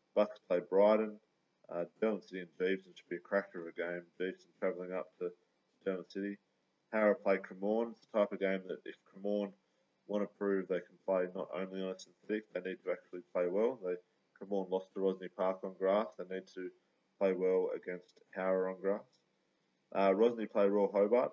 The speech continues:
for a team that'll, that'll give a bit of them a bit of a jump,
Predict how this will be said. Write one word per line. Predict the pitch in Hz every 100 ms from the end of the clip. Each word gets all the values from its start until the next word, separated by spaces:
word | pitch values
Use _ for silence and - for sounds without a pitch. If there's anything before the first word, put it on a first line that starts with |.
| -
for | 98
a |
team | 95 101 98
that'll, | 98 98 95 _
that'll | 82 90
give | 98
a | 92
bit | 98
of | 90 _ _ _ _
them | 101 101
a | 92 -
bit | 95
of |
a | 87
jump, | - 110